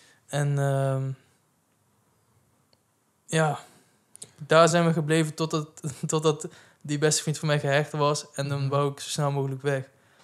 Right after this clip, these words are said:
Speaker 1: terug naar het hostel. Daar eenmaal mijn ouders laten informeren.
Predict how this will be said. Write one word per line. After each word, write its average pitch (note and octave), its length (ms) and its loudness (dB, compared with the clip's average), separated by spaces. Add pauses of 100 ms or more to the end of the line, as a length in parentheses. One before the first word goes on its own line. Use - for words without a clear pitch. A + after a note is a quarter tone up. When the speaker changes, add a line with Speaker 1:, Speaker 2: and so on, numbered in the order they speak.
(220)
Speaker 1:
terug D3+ 160 -2
naar D3+ 120 2
het C3+ 100 2
hostel. C#3+ 640 0 (600)
Daar C#3+ 320 2
eenmaal C#3+ 460 0
mijn C#3 140 -2
ouders C#3+ 340 0
laten C#3 280 0
informeren. C#3 760 -2